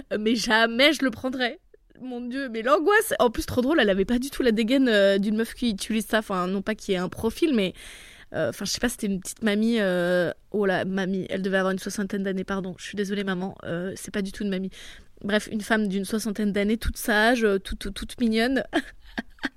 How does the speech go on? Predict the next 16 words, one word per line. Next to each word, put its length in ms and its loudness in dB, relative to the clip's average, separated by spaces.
Elle 160 4
en 100 0
pouvait 300 4
plus. 880 2
C'était 300 -2
horrible. 440 4
Bref, 440 2
euh, 540 8
du 120 4
coup, 140 4
je 60 -2
suis 100 0
de 60 4
retour 240 4
en 80 6
Irlande, 360 2